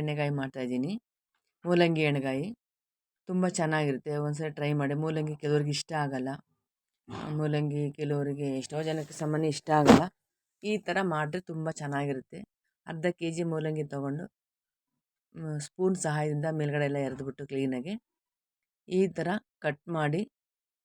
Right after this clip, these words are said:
ಇಟ್ಕೊಂಡಿದ್ದೀನಿ. ಇದಕ್ಕೆ ಏನೇನು ಪದಾರ್ಥ ಬೇಕು ಅಂದರೆ, ಅರ್ಧ ಕಟ್ಟು ಕೊತ್ತಂಬರಿ ಸೊಪ್ಪು, ಒಂದು ಗಡ್ಡೆ ಬೆಳ್ಳುಳ್ಳಿ, ಒಂದು ಇಂಚು ಶುಂಠಿ, ಒಂದು ಅರ್ಧ ಬೌಲಷ್ಟು ತೆಂಗಿನಕಾಯಿ, ಚಿಕ್ಕ ಚಿಕ್ಕ ಒಂದು ನಾಲ್ಕು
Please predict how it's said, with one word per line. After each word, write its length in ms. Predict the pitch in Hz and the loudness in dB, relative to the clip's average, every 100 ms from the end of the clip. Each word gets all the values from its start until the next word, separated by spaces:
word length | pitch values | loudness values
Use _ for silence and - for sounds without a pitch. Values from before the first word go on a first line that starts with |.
| _ _ - | _ _ -14
ಇಟ್ಕೊಂಡಿದ್ದೀನಿ. 640 | 156 - 156 131 131 185 - _ 208 | -14 -4 -2 0 -2 -6 -10 _ -4
ಇದಕ್ಕೆ 220 | 208 - 180 | -2 4 4
ಏನೇನು 200 | 185 156 | 4 0
ಪದಾರ್ಥ 300 | 143 139 - 135 | -2 -2 -4 -4
ಬೇಕು 180 | 131 - | -4 -4
ಅಂದರೆ, 200 | 127 135 170 | -4 -4 -4
ಅರ್ಧ 180 | 135 139 151 165 - | -4 -4 -4 -6 -12
ಕಟ್ಟು 240 | 139 - 180 | -16 -12 -10
ಕೊತ್ತಂಬರಿ 400 | 131 - 139 143 139 | -10 -8 -4 -4 -4
ಸೊಪ್ಪು, 260 | 123 - 139 160 | -8 -6 -4 -2
ಒಂದು 140 | 139 131 | -2 -4
ಗಡ್ಡೆ 180 | 127 123 | -6 -4
ಬೆಳ್ಳುಳ್ಳಿ, 400 | 131 139 135 127 139 | -4 -2 -2 -2 -2
ಒಂದು 140 | 135 131 | -4 -4
ಇಂಚು 200 | 127 - 135 | -6 -10 -12
ಶುಂಠಿ, 360 | 131 135 - 135 - _ _ _ - | -8 -8 -4 -4 -6 _ _ _ -8
ಒಂದು 120 | 156 135 | 0 0
ಅರ್ಧ 160 | - 139 | 0 -6
ಬೌಲಷ್ಟು 440 | 139 139 139 - 185 208 - _ _ _ 165 | -4 -4 -6 -6 -6 -6 -10 _ _ _ -2
ತೆಂಗಿನಕಾಯಿ, 600 | 160 170 156 143 135 170 196 - | 2 2 2 0 0 0 -6 -12
ಚಿಕ್ಕ 140 | 175 - | -10 -8
ಚಿಕ್ಕ 140 | 175 160 | -4 -2
ಒಂದು 120 | 151 | 0
ನಾಲ್ಕು 180 | 139 139 | -2 -4